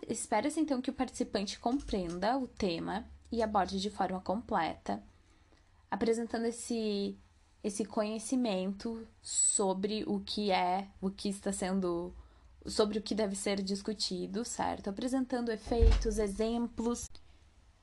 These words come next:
Por exemplo, vamos trabalhar com exemplos que fica mais fácil. Volta lá pro tema da prova de dois mil e dezoito, que foi manipulação do comportamento do usuário pelo controle de dados na internet. Então,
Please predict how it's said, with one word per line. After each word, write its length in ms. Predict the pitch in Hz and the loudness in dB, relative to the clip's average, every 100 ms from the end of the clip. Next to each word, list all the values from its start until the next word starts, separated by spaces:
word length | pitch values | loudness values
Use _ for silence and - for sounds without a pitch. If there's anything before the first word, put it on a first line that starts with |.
| - | -2
Por 140 | 220 | 2
exemplo, 420 | 214 196 175 - 175 | 2 2 -2 -2 -2
vamos 260 | 185 196 | -2 -2
trabalhar 380 | 190 190 190 185 | -2 -2 0 -2
com 120 | - | -2
exemplos 420 | 185 185 170 - - | -4 -4 -6 -6 -10
que 120 | 196 | -8
fica 220 | 180 - | -8 -6
mais 220 | 175 190 | -6 -6
fácil. 420 | - - - - 208 - | -2 -4 -4 -12 -14 -8
Volta 420 | 180 180 190 226 | -2 0 0 -2
lá 260 | 214 190 190 | 0 0 -2
pro 220 | 202 196 | -4 -6
tema 440 | 202 180 175 180 | -2 0 0 -2
da 100 | 180 | -4
prova 320 | 180 170 170 | -2 -2 -2
de 120 | 175 170 | -4 -4
dois 180 | 175 | -4
mil 180 | 175 175 | -4 -6
e 40 | 185 | -4
dezoito, 460 | 190 180 170 165 | -4 -2 -4 -4
que 140 | 175 - | -10 -8
foi 280 | - 151 - - - - - | -6 -6 -8 -18 -20 -14 0
manipulação 800 | 269 302 311 285 262 254 226 220 | 2 4 2 0 0 0 -2 0
do 120 | 214 | -2
comportamento 840 | - 233 254 240 233 202 196 196 | 0 0 -2 -4 -2 -2 -2 -2
do 200 | 190 196 | -4 -2
usuário 600 | 277 240 208 196 185 190 190 | -2 -2 0 0 0 -2 -4
pelo 240 | 220 202 208 | -2 0 -2
controle 560 | 202 196 - 175 175 | -2 -4 -2 -4 -4
de 140 | 175 185 | -6 -2
dados 380 | 160 160 165 | -2 -2 -4
na 100 | 170 | -6
internet. 720 | 165 175 190 170 - - - - - - - - - - - - - | -6 -4 -4 -4 -6 -4 -4 -6 -14 -18 -16 -12 -12 -14 -20 -20 -8
Então, 340 | 214 220 226 | -4 2 4